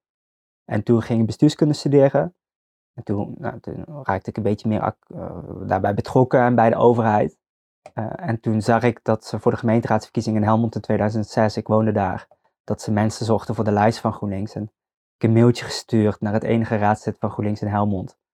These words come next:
Eh, van, "Hallo, ik ben Paul, over een half jaar zijn verkiezingen, misschien kan ik iets voor jullie doen."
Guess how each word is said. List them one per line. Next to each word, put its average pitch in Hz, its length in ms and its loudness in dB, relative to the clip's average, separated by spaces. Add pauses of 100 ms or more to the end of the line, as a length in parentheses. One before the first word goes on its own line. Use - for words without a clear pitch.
(520)
Eh, 104 320 -6
van, 110 180 -2
"Hallo, 104 280 2
ik 107 80 -6
ben 104 140 -2
Paul, 98 540 0
over 117 320 -6
een 107 60 -2
half 107 200 2
jaar 104 140 0
zijn 107 140 0
verkiezingen, 107 420 -4
misschien 110 240 -4
kan 107 160 0
ik 107 80 -2
iets 117 140 -6
voor 110 100 -4
jullie 104 180 0
doen." 104 320 0